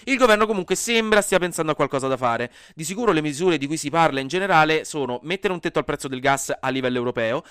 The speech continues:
tassare veramente gli extra profitti delle aziende energetiche, che tra l'altro non hanno praticamente mai pagato i nove miliardi che servivano per il decreto aiuti, attivarsi per avere i rigassificatori e fare debito pubblico per aiutare con un po' di miliardi sia imprese che famiglie.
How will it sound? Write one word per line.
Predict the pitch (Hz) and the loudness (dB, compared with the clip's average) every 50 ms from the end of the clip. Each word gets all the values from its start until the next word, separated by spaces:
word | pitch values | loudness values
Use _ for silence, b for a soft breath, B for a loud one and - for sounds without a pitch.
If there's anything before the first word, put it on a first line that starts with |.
| B B | B B
tassare | _ 165 156 - 233 233 214 180 | _ -6 -4 0 0 0 0 0
veramente | 156 202 233 214 208 220 240 220 175 139 - 127 | 2 2 4 4 4 4 2 0 0 -2 -4 -4
gli | 127 135 | -4 -4
extra | 131 - - 135 127 | -6 -6 -6 -6 -6
profitti | 123 127 123 156 175 - 143 127 | -6 -6 -8 -8 -10 -8 -6 -4
delle | 123 123 | -4 -4
aziende | 123 120 151 151 139 127 | -2 -2 -2 -4 -2 -4
energetiche, | 127 123 123 175 165 127 107 123 110 127 127 | -6 -4 0 0 0 0 -2 -4 -8 -6 -6
che | 123 | -6
tra | - 147 | -4 -4
l'altro | 170 170 151 131 | -6 -4 -6 -8
non | 127 127 | -6 -6
hanno | 135 139 131 120 | -6 -6 -6 -6
praticamente | 131 135 127 135 139 170 196 - - 127 | -6 -6 -4 -4 -6 -6 -6 -8 -8 -6
mai | 151 175 151 | -4 -2 -2
pagato | 143 139 156 147 120 120 | 0 0 0 -2 -2 -2
i | |
nove | 123 135 135 135 123 | -6 -4 -4 -4 -6
miliardi | 127 127 135 143 147 120 123 113 | -4 0 0 0 0 -2 -4 -10
che | 117 | -12
servivano | - - 117 120 147 151 135 120 117 | -10 -10 -10 -8 -6 -4 -4 -4 -6
per | 110 110 | -8 -10
il | 113 110 | -10 -12
decreto | 117 113 135 147 127 123 | -8 -6 -6 -4 -4 -4
aiuti, | 120 123 123 113 107 - 180 B B B B B B | -4 -4 -6 -8 -8 -10 -12 B B B B B B
attivarsi | - 262 294 - 254 240 233 196 151 135 - 147 | -2 -2 0 0 2 4 4 4 4 2 0 -4
per | 131 135 135 | -2 -2 0
avere | 139 165 175 156 | 0 0 0 0
i | 139 | -2
rigassificatori | 135 127 135 139 - - 156 165 190 233 247 226 208 196 196 196 196 | -2 -2 -4 -6 -6 -8 -10 -4 -2 -2 0 2 2 2 0 0 -2
e | - 220 | -6 -8
fare | 214 - 220 214 202 190 | -4 0 2 2 2 2
debito | 202 202 220 226 240 | 0 -2 -2 -6 -4
pubblico | 190 190 175 160 175 165 165 | -4 -4 -4 -4 -4 -2 -2
per | 165 170 | -2 -2
aiutare | 180 180 190 196 175 143 | -2 -2 0 0 -2 0
con | 131 143 151 | -2 -4 -6
un | 156 | -2
po' | - 185 | -2 -2
di | 190 208 | -2 -2
miliardi | 208 202 175 139 127 120 123 131 | -4 -2 -2 0 -2 -2 -4 -8
sia | - - 190 185 | -6 -4 -4 -4
imprese | 170 139 135 127 117 123 123 - | -4 -4 -6 -6 -6 -6 -10 -12
che | - 120 113 | -12 -14 -14
famiglie. | - - 117 110 110 107 101 101 104 101 | -8 -8 -8 -8 -8 -12 -12 -12 -14 -14